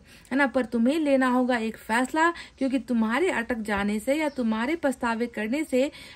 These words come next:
है ना, कुछ बदलने वाला नहीं है। अगर तुम बदलना चाहते हो तो आगे बढ़ो, या तो दो में से एक ही होगा ना गाइस, या तो हारेगा या जीतेगा आपको,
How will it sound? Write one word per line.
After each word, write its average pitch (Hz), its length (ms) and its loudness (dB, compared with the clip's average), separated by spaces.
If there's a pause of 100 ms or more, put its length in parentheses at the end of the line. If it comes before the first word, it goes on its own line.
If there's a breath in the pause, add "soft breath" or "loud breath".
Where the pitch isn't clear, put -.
है 247 60 0
ना, 285 100 2
कुछ 285 200 -2
बदलने 240 460 2
वाला 269 260 4
नहीं 254 380 4
है। 190 140 4
अगर 214 120 -4
तुम 262 300 2
बदलना 254 420 0
चाहते 311 360 -4
हो 302 140 0
तो 311 120 -2
आगे 196 300 -2
बढ़ो, 165 320 -6 (960 soft breath)
या 214 160 2
तो 330 260 2
दो 233 260 4
में 302 120 2
से 339 240 0
एक 294 120 -6
ही 349 60 2
होगा 262 300 4
ना 359 140 -2
गाइस, 294 260 2
या 269 140 0
तो 285 140 -2
हारेगा 269 480 -2
या 330 200 0
जीतेगा 269 420 0
आपको, - 380 -4